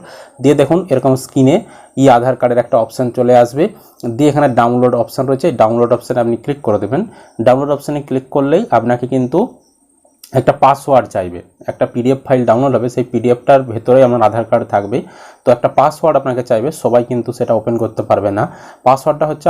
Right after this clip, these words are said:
আপনার, আহ, নামের প্রথম চারটা অক্ষর বড় হাতের দেবেন আর আপনার জন্ম সালটা দেবেন, মাঝখানে কোনো স্পেস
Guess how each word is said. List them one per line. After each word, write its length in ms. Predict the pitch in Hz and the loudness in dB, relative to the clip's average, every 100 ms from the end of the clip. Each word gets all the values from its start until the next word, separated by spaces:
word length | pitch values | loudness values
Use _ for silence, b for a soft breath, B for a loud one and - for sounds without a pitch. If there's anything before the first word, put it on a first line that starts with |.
| 117 | 2
আপনার, 240 | 117 143 | 0 -4
আহ, 520 | - _ _ _ 113 110 110 | -6 _ _ _ -4 -2 0
নামের 300 | 117 135 170 175 - | 0 0 -2 -4 -4
প্রথম 240 | 110 143 139 | -2 -2 0
চারটা 260 | 135 127 139 123 | 0 2 2 2
অক্ষর 300 | - 156 185 - - 101 | 0 -2 -2 -4 -6 2
বড় 140 | 113 120 | 2 2
হাতের 220 | 123 127 120 | -2 -4 -4
দেবেন 200 | 131 220 - 113 | -4 -4 -2 2
আর 80 | 113 | 2
আপনার 200 | 110 113 110 | 2 -4 -2
জন্ম 200 | 110 113 120 - | -2 -2 -4 -2
সালটা 300 | 110 110 107 | -2 0 -4
দেবেন, 180 | 95 92 90 | -4 -8 -4
মাঝখানে 320 | 110 - 127 123 | -4 -2 -4 -2
কোনো 100 | 123 - | -2 -4
স্পেস 220 | - 117 | -4 -4